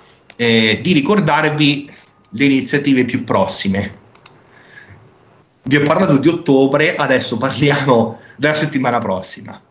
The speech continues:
perché venerdì prossimo, ventinove maggio, avremo con noi Greta Bertani e presenteremo con lei il suo libro Le radici profonde. E attenzione, vi dico già che parleremo appunto del desiderio,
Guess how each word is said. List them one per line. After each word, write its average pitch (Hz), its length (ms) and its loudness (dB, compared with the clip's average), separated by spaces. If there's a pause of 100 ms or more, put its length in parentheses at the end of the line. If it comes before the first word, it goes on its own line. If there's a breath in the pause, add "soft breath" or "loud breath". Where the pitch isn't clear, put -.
(1000)
perché 143 600 -2
venerdì 135 420 0
prossimo, 220 480 2
ventinove 147 460 2
maggio, 127 340 0
avremo 123 300 2
con 123 180 0
noi 135 320 4
Greta 117 320 2
Bertani 117 680 -2 (1080 loud breath)
e 170 120 -2
presenteremo 151 560 2
con 185 160 2
lei 113 220 2
il 113 60 -4
suo 220 100 2
libro 160 640 2 (680)
Le 185 140 0
radici 127 300 -2
profonde. 101 680 -2
E 123 80 -2
attenzione, 123 480 2
vi 107 100 2
dico 135 200 2
già - 120 0
che 113 120 -2
parleremo 123 380 0
appunto 135 320 4
del 120 160 4
desiderio, 98 800 2